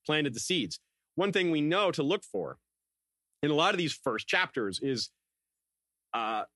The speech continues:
the way George likes to give us clues as to not only how this book will end for that character, but how their entire arc will end when they have their actual first chapter period.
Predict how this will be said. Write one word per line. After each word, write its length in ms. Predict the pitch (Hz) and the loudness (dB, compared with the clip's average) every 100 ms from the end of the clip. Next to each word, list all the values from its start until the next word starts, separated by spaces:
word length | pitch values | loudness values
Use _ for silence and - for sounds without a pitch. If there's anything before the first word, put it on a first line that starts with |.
| _ _ - _ 143 123 117 123 | _ _ -20 _ -12 -12 -12 -4
the 80 | 147 | 0
way 220 | 139 160 | 4 4
George 320 | 139 160 135 | 4 2 2
likes 200 | 143 147 - | 2 2 -2
to 60 | |
give 220 | 98 151 151 | -2 2 2
us 120 | - | 0
clues 380 | - 180 165 143 | 0 2 4 2
as 160 | 127 | 0
to 80 | - 123 | 0 0
not 220 | 151 190 | 2 2
only 220 | 180 175 | 2 0
how 440 | 139 156 165 165 139 110 110 | 2 2 4 2 -2 -6 -2
this 180 | 160 | -2
book 320 | 110 101 233 - | -2 -2 0 0
will 140 | 160 | 0
end 220 | 139 139 | 2 0
for 80 | 131 | 0
that 200 | 120 110 | -2 -2
character, 460 | 120 98 - 87 113 _ _ _ | -2 -4 -4 -6 -8 _ _ _
but 240 | 113 131 135 | -2 0 2
how 260 | 143 139 | 2 2
their 220 | 123 131 | 2 0
entire 420 | 123 120 151 151 123 | 0 0 2 2 2
arc 260 | 135 131 | 0 -2
will 160 | 110 - | -6 -4
end 240 | 92 82 | -4 -4
when 100 | 110 | -4
they 80 | 120 | -2
have 200 | 135 107 | -2 0
their 160 | 120 117 | 0 0
actual 400 | 147 160 - 135 | 2 0 0 -2
first 320 | 110 135 117 | 0 -2 -2
chapter 360 | - 127 113 95 | -2 0 0 -4
period. 440 | - 127 90 60 | -2 -2 -2 -4